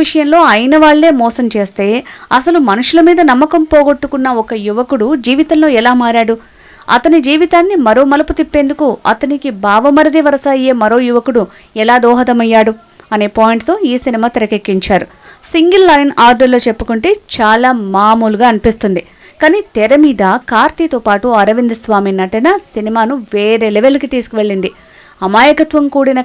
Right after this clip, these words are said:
క్యారెక్టర్లో కార్తీ, గిల్టీ భారాన్ని మోసే క్యారెక్టర్లో అరవింద్ స్వామి ఒకరితో ఒకరు పోటీపడి నటించారు.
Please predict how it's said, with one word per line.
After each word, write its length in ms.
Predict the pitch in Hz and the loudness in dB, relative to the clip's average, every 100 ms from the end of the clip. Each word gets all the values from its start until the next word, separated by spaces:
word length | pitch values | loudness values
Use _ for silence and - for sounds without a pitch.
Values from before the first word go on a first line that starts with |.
| 240 | -2
క్యారెక్టర్లో 580 | 220 214 226 214 208 196 - - - | -2 -2 -4 -4 -2 -4 -6 -14 -2
కార్తీ, 460 | 202 208 - 226 214 208 - 190 | 0 0 -4 -6 -6 -8 -12 -4
గిల్టీ 320 | 269 311 359 349 254 | 0 0 2 0 -2
భారాన్ని 380 | 240 233 226 214 | -2 -2 -2 -4
మోసే 200 | 208 226 214 | -4 -4 -4
క్యారెక్టర్లో 520 | 196 190 220 196 202 - 185 | -2 -2 -4 -4 -4 -4 -4
అరవింద్ 340 | 190 196 196 - | -4 -4 -6 -6
స్వామి 340 | 196 190 320 480 - 226 | -4 -2 -2 -4 0 2
ఒకరితో 380 | 330 349 320 320 | 2 0 2 2
ఒకరు 220 | 269 277 311 - | 2 0 0 2
పోటీపడి 500 | 240 269 294 254 240 | 2 2 0 -2 -2
నటించారు. 520 | 185 196 185 202 175 | -2 -2 -2 -2 -2